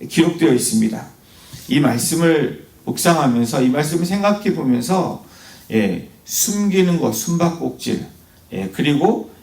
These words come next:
예, 그리고 우리가, 예, 살피는 것, 예, 살피는 것은 무엇을 찾는 것을 이야기합니다. 다시 말하면 숨바꼭질과 보물찾기라는 생각을 한번 해보게 됐습니다.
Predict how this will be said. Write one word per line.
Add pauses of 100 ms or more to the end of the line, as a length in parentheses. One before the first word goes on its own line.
(180)
예,
그리고
우리가, (500)
예, (1900)
살피는
것, (260)
예, (240)
살피는
것은 (140)
무엇을
찾는
것을
이야기합니다. (320)
다시
말하면 (260)
숨바꼭질과
보물찾기라는 (280)
생각을
한번
해보게
됐습니다.